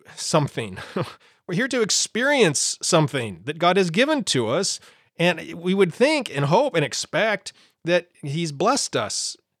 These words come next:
These are blessings. That, that, that, that these blessings. I mean, Paul is writing about this for three chapters.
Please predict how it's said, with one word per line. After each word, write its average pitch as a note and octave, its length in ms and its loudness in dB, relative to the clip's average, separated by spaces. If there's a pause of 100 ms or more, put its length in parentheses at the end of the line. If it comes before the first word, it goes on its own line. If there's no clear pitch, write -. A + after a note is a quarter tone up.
(100)
These F3 220 -4
are F#3+ 80 2
blessings. F3 640 0
That, C#3+ 140 -10
that, D#3+ 340 -12
that, E3+ 240 -6
that E3+ 140 -12
these F3 140 -8
blessings. F#3+ 440 -2
I - 220 -20
mean, A#3+ 140 -2
Paul D#4 340 8
is E3 140 4
writing G#3+ 400 4
about D3 240 2
this D#3+ 120 -6
for E3+ 140 -4
three D4 360 2
chapters. F#3+ 840 2